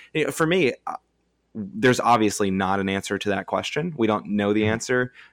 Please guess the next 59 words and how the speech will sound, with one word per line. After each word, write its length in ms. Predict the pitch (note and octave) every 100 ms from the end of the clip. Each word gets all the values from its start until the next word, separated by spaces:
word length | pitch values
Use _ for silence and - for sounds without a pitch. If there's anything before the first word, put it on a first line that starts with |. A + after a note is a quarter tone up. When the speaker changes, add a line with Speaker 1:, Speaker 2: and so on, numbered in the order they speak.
| _
Speaker 1:
There 200 | - B2
is 100 | B2+
a 60 | A2+
question 480 | - A2+ A2 A2+ G#2
of, 140 | F#2+
of 300 | G#2+ - A2+
whether 140 | A2+ G2+
we 120 | G2+
need 280 | G2 C#3 F3+
to 60 | D#3
know 120 | C3+
the 160 | B2
answer, 260 | A2+ A2 A2+
but 100 | G#2+
I, 180 | A2+ A2 -
I 120 | C3+
think 220 | C#3 A3
I 80 | A3
tend 260 | D3 C#3 C3
to 60 |
fall 340 | A2+ A2+ A2 G#2+
in 140 | - A2
the, 100 | G#2 _ _
in 140 | C3 A#2+
your 180 | A2+
camp 320 | A2+ A2+ G#2 -
here. 320 | A2+ G#2+ F#2+ _ _ _ _ _ -
There 100 | C#3+
probably 240 | D#3+ D#3
needed 200 | C#3 C3+
to 60 | C3
be 80 | B2+
a 60 |
little 140 | B2+ B2+
bit 80 |
more 160 | B2 B2+
development 560 | A#2+ B2 C3 C3+ C3+ - -
or 460 | F3+ D3 A2+ A2+
a 60 | -
little 200 | A#2+ A#2
bit 160 | A#2 G#2
less 440 | G#2+ A#2 - - -
from 140 | B2+
the 60 | A2+
plot, 260 | - A2 G#2
it's, 200 | - -
like, 180 | A2+ G#2
from 180 | A2+ G#2+
this 160 | G2+
particular 460 | - - A#2 A2 G#2
arc 240 | G#2+ G2+
itself, 440 | G#2+ - G#2+ A2 B2
right? 160 | B2 - - - _
And 200 | C3 C3 -
less 420 | A#2 D#3 D#3 -
in 100 | C3
terms, 240 | A#2+ A#2+
sense 200 | B2 A#2
of, 260 | A#2 G#2 -